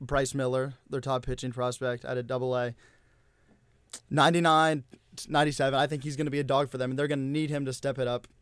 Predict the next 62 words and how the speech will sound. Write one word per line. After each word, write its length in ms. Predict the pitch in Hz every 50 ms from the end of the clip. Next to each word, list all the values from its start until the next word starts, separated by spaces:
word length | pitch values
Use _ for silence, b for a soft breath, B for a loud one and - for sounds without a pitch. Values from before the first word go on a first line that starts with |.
| _ _ _ _ _ - - -
as 120 | 160 143
well 80 | 180 175
as 60 | 165
probably 300 | - - 160 151 156 147
gonna 100 | 147 147
have 60 | 135 117
to 100 | 139 135
go 120 | 131 127
get 100 | 123 123
another 220 | 117 117 113 117 113
bat. 280 | 104 117 113 107 104 -
You 140 | 135 135 127
can't 280 | - 139 135 131 123 - _ _ _ _ -
keep 180 | - 156 147 -
putting 180 | 147 143 139
out 140 | 135 131 -
A 60 | 139 131
J 160 | 127 143 139
Pollock, 420 | 123 127 123 120 123 127 127 123
as 140 | 131 127 117
we 80 | 123 127
discussed. 400 | 120 117 - - 123 117 - -
He's 140 | - 127
been 140 | 120 131 131
struggling, 500 | 123 - 139 131 127 123 127 123 123 117 - _ _ _ _ _ -
and 100 | - 143
especially 360 | 131 - 160 156 - - 143
Colton 340 | 127 - 139 139 139 131 131
Wong. 300 | 127 123 120 113 110 113 _ _ _
He 140 | - 131 131
can't 180 | - 143 139 -
be 100 | 135 127
getting 280 | 131 127 131 123 127
meaningful 420 | 131 135 135 135 131 - 135 135 127
at-bats 400 | 120 113 127 123 123 117 - -
in, 220 | 123 120 117 117 _ _ _ _ _ _ _ _ _ -
in 120 | - 147
games 280 | 139 143 143 143 135 123
that 240 | 131 123 120 117 - _ _ _ _ - _ _ _ _ -
you 100 | - 170
don't 120 | 175 202 208
need 120 | 202 185
to 60 | 170
win 220 | 151 147 165 160 156
right 160 | 151 147 135
now, 300 | 135 139 147 151 151 139 _
but 140 | - 143 127 - - - - - - - - _ _ _ -
and 120 | 156 143
down 160 | 151 147 151
the 80 | 156 147
line, 220 | 139 135 135 135
July, 440 | 123 127 127 135 135 135 131 127 123
June, 460 | 123 120 113 127 135 135 131 127 120
May, 320 | 120 123 131 127 123 120 113
August, 520 | 104 117 131 131 127 117 110 - - - -
you're 100 | - 135
gonna 120 | 143 143 139
need 120 | 139 139 135
to 40 |
win 160 | 127 131 135 127
these 180 | 123 120 113
games, 340 | 113 131 123 117 107 - -